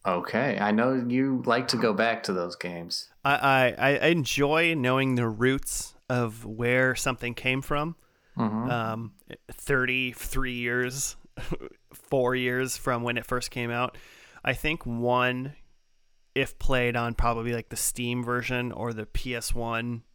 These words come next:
Speaker 2: or Origins version,
Speaker 1: Uh-huh.
Speaker 2: for the most part, easiest ways to do it, 'cause I, I'm just gonna go with the assumption that you're not gonna play it on your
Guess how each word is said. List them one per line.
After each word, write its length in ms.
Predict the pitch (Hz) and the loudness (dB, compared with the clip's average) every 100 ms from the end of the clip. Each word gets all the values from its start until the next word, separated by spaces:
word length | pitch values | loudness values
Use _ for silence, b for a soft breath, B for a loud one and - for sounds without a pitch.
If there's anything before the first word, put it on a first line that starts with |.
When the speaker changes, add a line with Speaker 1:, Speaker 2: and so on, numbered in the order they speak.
| _ _ _ _ _ - | _ _ _ _ _ -8
Speaker 2:
or 140 | 120 - | -8 -2
Origins 760 | 127 117 127 131 139 143 143 | 0 0 -2 -2 -2 -2 -4
version, 480 | - 143 143 151 147 - | 0 0 0 -2 -4 -6
Speaker 1:
Uh-huh. 400 | - 95 98 104 - | -4 0 0 -2 -6
Speaker 2:
for 60 | 123 | -6
the 60 | 123 | -4
most 300 | 117 117 - | -2 -4 0
part, 200 | 131 123 | 0 0
easiest 400 | 127 120 120 - | -4 -4 -6 -4
ways 260 | 113 113 - | -6 -6 -8
to 100 | 113 | -10
do 160 | 113 | -8
it, 120 | 113 - | -8 -8
'cause 140 | 123 | -6
I, 160 | 117 110 123 _ _ _ _ _ _ - | -6 -6 -12 _ _ _ _ _ _ -12
I'm 80 | |
just 180 | 117 113 | -8 -8
gonna 240 | - 110 113 | -8 -8 -6
go 140 | 113 | -6
with 140 | 107 | -8
the 80 | 113 | -10
assumption 400 | 107 113 110 113 | -10 -10 -10 -10
that 120 | 113 | -10
you're 120 | 104 113 | -10 -6
not 280 | 117 110 | -4 -4
gonna 160 | - 113 | -8 -6
play 240 | - 113 | -2 -2
it 60 | 113 | -2
on 160 | 107 107 | -4 -4
your 260 | 107 123 | -8 -8